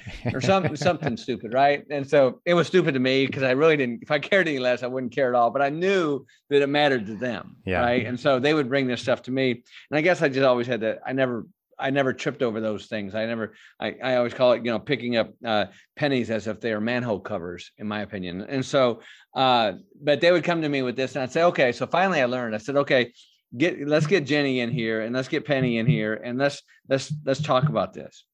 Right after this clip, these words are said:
Speaker 1: Let's get everybody in here on this conflict," right? So, you know, she unplugged your computer and kicked it down and, you know, you fell and bumped your head. Okay, what happened?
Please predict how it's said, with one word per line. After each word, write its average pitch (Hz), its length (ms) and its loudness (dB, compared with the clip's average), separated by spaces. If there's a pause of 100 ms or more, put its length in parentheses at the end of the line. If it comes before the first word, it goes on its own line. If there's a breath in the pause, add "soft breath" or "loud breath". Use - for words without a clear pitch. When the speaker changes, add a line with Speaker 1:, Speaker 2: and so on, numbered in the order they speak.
(120)
Speaker 1:
Let's 135 140 -6
get 160 160 4
everybody 135 480 2
in 101 100 -4
here 92 220 -10
on 110 160 -6
this 95 120 -8
conflict," 87 480 -10
right? 113 300 -2 (240 loud breath)
So, 123 320 4
you 127 140 0
know, 107 220 -2 (180 soft breath)
she 160 160 -2
unplugged 147 340 2
your 127 80 -4
computer 127 560 0
and 107 260 -2
kicked 139 220 -6
it 104 100 -6
down 117 300 -2
and, 98 240 -4
you 123 100 -6
know, 113 60 -4
you 110 220 -4
fell 113 240 0
and 104 100 -4
bumped 110 260 -4
your 113 100 -8
head. 107 280 -2 (220 loud breath)
Okay, 117 180 -2
what 135 240 2
happened? 113 420 -4